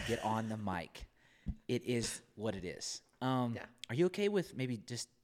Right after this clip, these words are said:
Speaker 1: talking
Speaker 2: Totally.
Speaker 1: about it a little bit? I think what I found lately, um, just kind of as we get into this, it's, uh, by the way, today's not a good day for Erica.
Speaker 2: <laughs>
Speaker 1: Have we said that yet? <laughs> I think that's important. Um,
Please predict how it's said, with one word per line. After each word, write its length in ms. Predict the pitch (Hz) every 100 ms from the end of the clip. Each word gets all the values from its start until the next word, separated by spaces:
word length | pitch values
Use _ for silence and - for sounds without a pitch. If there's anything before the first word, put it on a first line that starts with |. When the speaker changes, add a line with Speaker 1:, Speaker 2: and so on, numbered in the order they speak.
| -
Speaker 1:
talking 280 | - 113 -
Speaker 2:
Totally. 160 | - 147
Speaker 1:
about 60 |
it 40 | 160
a 20 |
little 160 | 165 180
bit? 100 | -
I 60 | 165
think 280 | - 233 - - - - - -
what 140 | - 131
I 160 | 175
found 320 | 185 165 120
lately, 340 | 101 98 87 80 _ _ _ _ _ - -
um, 360 | 101 95 92 85
just 260 | 113 - -
kind 200 | 110 98
of 80 | 92
as 160 | 90
we 160 | 92 90 - - - -
get 100 | 98
into 160 | 101 143
this, 320 | 87 90 - -
it's, 240 | 101 -
uh, 160 | 104 92 -
by 80 | 107
the 120 | 104
way, 80 | 87
today's 340 | - 110 110
not 300 | 90 87 87
a 60 | 85
good 200 | - 80
day 220 | 65 55 - -
for 100 | -
Erica. 380 | 80 69 - -
Speaker 2:
<laughs> 40 | 349 - 370 - 381 -
Speaker 1:
Have 140 | 110
we 80 | 113
said 240 | - 123
that 160 | 120 120
yet? 240 | 117 123 - - -
<laughs> 220 | - -
I 60 |
think 220 | 151 156 151
that's 180 | 143
important. 500 | 143 120 101 67 65 - - - - -
Um, 380 | 165 160 151